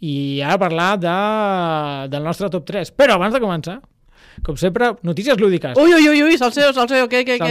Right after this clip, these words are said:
Speaker 1: Salseo, tenim
Speaker 2: Qui s'ha liat amb qui?
Speaker 1: Tenim dos, hi ha hagut lios, eh, entre editorials.
Speaker 2: Sí, sí,
Speaker 1: Hi ha
Speaker 2: sí.
Speaker 1: hagut lios. Primera notícia, De Beer compra Maldito,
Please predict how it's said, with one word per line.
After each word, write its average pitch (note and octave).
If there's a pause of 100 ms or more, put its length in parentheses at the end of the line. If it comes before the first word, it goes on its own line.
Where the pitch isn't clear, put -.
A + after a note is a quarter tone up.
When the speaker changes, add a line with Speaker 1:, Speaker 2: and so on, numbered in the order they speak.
Speaker 1:
Salseo, G3+
tenim E3
Speaker 2:
Qui A#3
s'ha C4
liat B3+
amb A#3+
qui? F#3 (100)
Speaker 1:
Tenim F3+
dos, F#3
hi D3
ha E3+
hagut F#3+
lios, F#3
eh, C#3
entre D3+
editorials. C3
Speaker 2:
Sí, G#3+
sí, G#3+
Speaker 1:
Hi C#3
ha C#3+
Speaker 2:
sí. D3
Speaker 1:
hagut D#3
lios. C#3 (520)
Primera E3+
notícia, G#3
De D3+
Beer F#3
compra G3+
Maldito, C#3